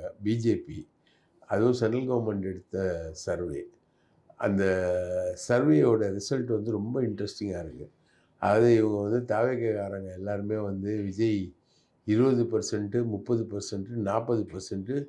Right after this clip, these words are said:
எண்பது பர்சன்ட் வரைக்கும் சொல்லிட்டு இருந்தானுங்க. The Voice of Commons-னு ஒரு இன்டர்நேஷனல் நிறுவனத்தை வந்து ஆதவ் அர்ஜுன் ரெட்டி நடத்துறாரு. அதுல இருந்து ரொம்ப பயங்கரமா சொல்லிட்டு இருந்தாங்க. அதே மாதிரி சசிகாந்த் செந்தில் வந்து ஒரு,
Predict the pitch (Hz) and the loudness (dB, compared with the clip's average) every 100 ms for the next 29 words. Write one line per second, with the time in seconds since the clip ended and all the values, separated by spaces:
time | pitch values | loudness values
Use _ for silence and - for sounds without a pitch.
0 | _ _ _ - 98 131 156 151 - 120 | _ _ _ -4 2 4 6 4 2 0
1 | 117 113 110 113 143 120 113 107 101 92 | 0 0 2 2 0 0 0 0 -2 -8
2 | 87 85 87 87 90 _ _ _ - 95 | -10 -10 -12 -12 -14 _ _ _ -4 0
3 | 101 156 175 - 156 143 - - 123 117 | 4 4 4 2 0 0 -2 2 2 2
4 | 113 107 123 127 107 98 92 87 - _ | -2 -4 -4 -2 -2 -2 -8 -10 -16 _
5 | _ _ 113 139 165 160 147 147 - 123 | _ _ -2 0 2 4 4 2 0 0
6 | 110 110 117 110 107 - 95 95 110 127 | 0 0 0 -2 -6 -8 -10 -6 -4 -2
7 | 104 90 113 120 110 98 95 92 85 78 | -2 -2 0 0 0 -4 -10 -14 -14 -10
8 | 104 143 - 104 104 104 95 76 - _ | -6 -6 -8 -8 -8 -8 -12 -12 -16 _
9 | 110 123 117 104 101 139 135 - - _ | 4 4 4 2 -2 -2 -2 -4 -8 _
10 | - 117 107 113 123 107 104 110 110 113 | -2 4 6 6 6 4 4 2 2 0
11 | 110 101 87 87 - 71 82 104 113 139 | -2 -4 -6 -10 -16 -14 -4 0 2 2
12 | 131 120 127 123 131 123 170 156 123 104 | 4 2 0 -2 -4 -2 -2 2 0 0
13 | 110 107 113 107 104 101 117 107 92 | -6 -4 -4 -4 -4 0 2 2 -2